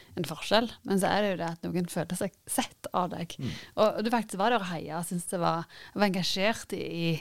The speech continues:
Speaker 1: i den da,
Speaker 2: Mm.
Speaker 1: eh, at det kan bety så mye.
Speaker 2: Ja, det er veldig viktig det du sier der.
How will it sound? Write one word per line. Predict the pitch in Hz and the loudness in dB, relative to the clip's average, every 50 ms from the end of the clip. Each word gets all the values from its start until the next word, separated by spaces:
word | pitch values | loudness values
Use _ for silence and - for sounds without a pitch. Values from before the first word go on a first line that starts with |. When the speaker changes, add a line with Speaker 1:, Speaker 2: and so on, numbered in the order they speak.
| - _ - _ _ _ - 196 | -4 _ -20 _ _ _ 0 4
Speaker 1:
i | 196 | 8
den | 220 247 269 262 | 8 8 8 8
da, | 208 170 - - | 4 2 -2 -6
Speaker 2:
Mm. | - - - - - - - - - | -12 -12 -12 -12 -12 -14 -18 -10 -4
Speaker 1:
eh, | - 190 185 170 | 0 0 2 2
at | 165 - | 0 0
det | - 190 | -2 -2
kan | - 185 170 | 0 0 0
bety | 170 - 196 185 | 0 0 -2 -2
så | 170 - 170 160 | -2 -2 -2 -2
mye. | 156 156 160 156 180 214 - - _ _ _ - | -2 -2 -2 -4 -4 -4 -6 -12 _ _ _ -8
Speaker 2:
Ja, | - 82 90 | -6 -4 -2
det | 104 120 | -2 -2
er | 135 131 117 104 95 90 95 98 | -2 -2 -2 -4 -4 -6 -6 -8
veldig | 87 82 78 71 69 - 139 | -8 -8 -8 -8 -8 -6 -4
viktig | 160 92 - - 98 85 | -4 -4 -4 -4 -4 -2
det | 82 78 | -2 -2
du | 76 76 | -2 -4
sier | - 73 - - | -4 -6 -6 -6
der. | - 110 | -8 -8